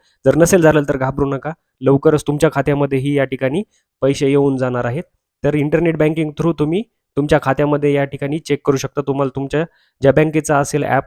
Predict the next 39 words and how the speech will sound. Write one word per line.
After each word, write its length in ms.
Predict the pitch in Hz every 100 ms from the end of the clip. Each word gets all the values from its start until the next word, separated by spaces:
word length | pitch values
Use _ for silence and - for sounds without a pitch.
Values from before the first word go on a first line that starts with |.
| -
तुम्ही 200 | 139 139
त्या 80 | 135
ठिकाणी 300 | 135 131 139
ओपन 300 | 131 131 143
करा, 220 | 139 143 202 _ _ 131
इंटरनेट 400 | 139 151 147 135
बँकिंगचा 460 | 135 135 139 135
वापर 280 | 139 135 139
करून 240 | 131 143 147
ट्रान्झॅक्शन 540 | 131 139 143 - 139
जे 100 | 135
झालेले 320 | 127 131 135
आहेत, 120 | 139 143
त्याच्यामध्ये 380 | 127 135 135 135
चेक 320 | - 160 -
करा. 160 | 131 185 _ _ _ -
आणि 160 | 143
ट्रान्झॅक्शन 540 | 143 135 143 151 143 156
चेक 200 | 151 147
केल्याच्यानंतर 440 | 143 139 147 143 143
या 80 |
ठिकाणी 260 | 139 143 143
तुम्हाला 240 | 147 143 135
त्या 100 | 139
तुम-, 220 | 135 139 135
ठिकाणी 260 | 135 135 175 - _ _ _
ट्रान्झॅक्शनमध्ये 640 | 143 151 170 185 180 170 165
दिसून 280 | 170 180 180
येईल 180 | 165 160
की 60 |
तुमचं 300 | 156 160 160 226
पंधराशे 360 | 147 139 139 143
रुपये 180 | 139 143
या 60 |
ठिकाणी 320 | 135 135 156 254
आलेले 280 | 110 131 131
आहेत 160 | 127 123
का 80 |
नाही. 120 | 131